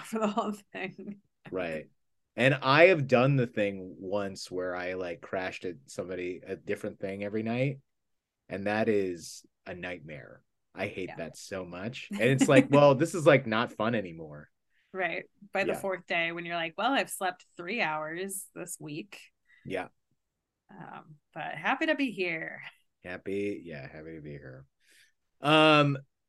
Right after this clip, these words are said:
Speaker 2: I wanted to, in closing, ask you, uh, thanks again for being on the pod. It was such a lovely, lovely time having you here.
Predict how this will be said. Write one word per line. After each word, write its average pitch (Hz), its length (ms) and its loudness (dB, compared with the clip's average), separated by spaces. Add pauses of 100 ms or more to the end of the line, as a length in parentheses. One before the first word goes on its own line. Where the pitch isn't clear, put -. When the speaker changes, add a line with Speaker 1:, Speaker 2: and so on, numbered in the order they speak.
(460)
Speaker 2:
I 139 100 4
wanted 202 360 4
to, 143 400 8
in 131 160 0
closing, 110 600 4
ask 95 420 -6
you, 78 420 -8 (220)
uh, 90 240 -2
thanks 120 340 -4
again 107 320 -2
for 95 260 -6 (160)
being 101 580 -8
on 98 180 -8
the 101 80 -8
pod. 117 400 -6
It 117 100 -8
was 92 160 -6
such - 160 -8
a 104 80 0
lovely, 117 460 4
lovely 107 320 0
time 98 260 -8
having 92 280 -10
you 90 100 -10
here. 87 380 -10